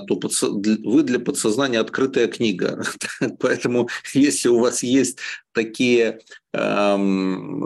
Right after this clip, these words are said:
ну, манипулятивные мотивы, что вот я щас тебя там поблагодарю, а ты уж мне будь любезна, там, <laughs> вот, я ж тебя благодарила. И вот таки-, такая конструкция баш на баш, да, она, конечно, подсознание вас понимает, и это неудачно.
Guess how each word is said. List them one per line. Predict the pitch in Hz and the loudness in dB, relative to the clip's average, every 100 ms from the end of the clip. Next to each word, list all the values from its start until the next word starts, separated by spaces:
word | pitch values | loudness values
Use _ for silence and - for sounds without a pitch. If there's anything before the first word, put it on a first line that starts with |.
| - - 110 107 | -4 -4 0 2
ну, | 113 107 - - | 4 2 -2 0
манипулятивные | 120 127 127 131 135 - 156 120 113 | 2 2 2 2 0 2 2 4 2
мотивы, | 104 110 - 165 175 120 | 2 0 0 2 4 4
что | - 104 | 2 2
вот | 98 92 | 2 2
я | 104 104 | 0 0
щас | - 101 | -2 -6
тебя | - 101 101 | -4 -2 -2
там | - 92 | -4 -6
поблагодарю, | 104 95 104 101 104 107 151 | -4 -2 -2 0 0 0 0
а | 120 | -2
ты | - | 0
уж | 120 123 | -2 -2
мне | - 131 139 | -4 -2 -2
будь | 113 127 - | 0 -2 0
любезна, | 135 90 113 139 139 113 | -2 2 2 2 0 -4
там, | - 107 104 | -2 0 0
<laughs> | 104 | 0
вот, | 117 131 123 135 123 - | -2 -4 -2 -2 -2 -2
я | 107 117 | 0 0
ж | - | -2
тебя | 107 107 | -2 0
благодарила. | 104 113 107 110 107 127 147 123 - - - - | 0 0 0 0 0 0 0 -2 -6 -14 -14 -8
И | - | 0
вот | 104 - | 0 0
таки-, | - - _ _ 117 - | -6 -8 _ _ -6 -4
такая | - - 113 107 101 90 | -6 -4 -2 -2 -2 -6
конструкция | - 107 - 143 139 101 95 | -4 -4 -2 -4 -2 -2 -2
баш | 110 120 - | -2 -4 -4
на | 117 | -2
баш, | 110 85 - - _ _ | -2 -2 -4 -10 _ _
да, | - 156 - - - - | -4 -4 -4 -12 -16 -10
она, | - 139 139 117 101 98 101 | -4 -2 0 0 0 -2 -2
конечно, | 104 110 110 - 110 92 | -4 -2 -2 -2 -6 -8
подсознание | - - 107 95 107 95 95 107 104 | -6 -4 -2 -2 -2 -2 -2 -2 -4
вас | 95 98 - - | -2 -4 -4 -6
понимает, | 98 98 123 156 151 104 - | -4 -2 -2 -2 -2 -2 -2
и | 107 101 | -2 0
это | 98 104 | 0 0
неудачно. | 113 113 110 101 90 - - - - | 2 2 2 0 -4 -6 -8 -10 -16